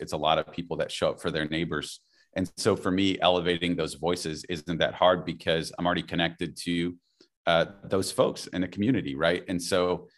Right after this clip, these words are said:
it's, uh, it's a little bit baffling, you know, when I hear people say, "Well, we haven't had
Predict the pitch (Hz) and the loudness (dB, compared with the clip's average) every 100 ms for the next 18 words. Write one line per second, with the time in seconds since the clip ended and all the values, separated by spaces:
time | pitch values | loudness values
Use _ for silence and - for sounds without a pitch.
0 | _ _ - 92 - 98 90 90 85 - | _ _ -4 -4 0 6 6 6 2 -2
1 | - 131 117 107 98 87 87 - 101 101 | -2 2 4 4 4 4 4 2 -2 -2
2 | 95 92 92 90 87 87 87 90 - 90 | -2 0 0 0 -2 -4 -4 -4 0 2
3 | 90 82 76 98 101 90 85 90 | 2 0 0 0 2 0 0 0